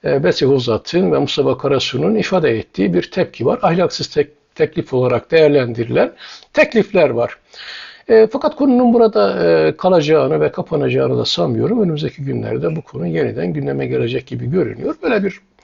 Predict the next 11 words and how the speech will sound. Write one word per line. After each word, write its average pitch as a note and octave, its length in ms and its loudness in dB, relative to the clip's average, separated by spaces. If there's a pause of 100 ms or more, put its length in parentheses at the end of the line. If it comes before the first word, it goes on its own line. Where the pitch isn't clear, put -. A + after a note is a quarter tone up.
(640)
e, G#3 100 4
görüşme A3+ 480 2
trafiğinin, F3 880 2
e, D3 280 2
zaten C3+ 380 -2
olması C#3 460 -2
da A#2+ 100 -2
çok, - 340 -4
e, B2 380 0
sürpriz B2+ 560 -2
değil. D3+ 360 -2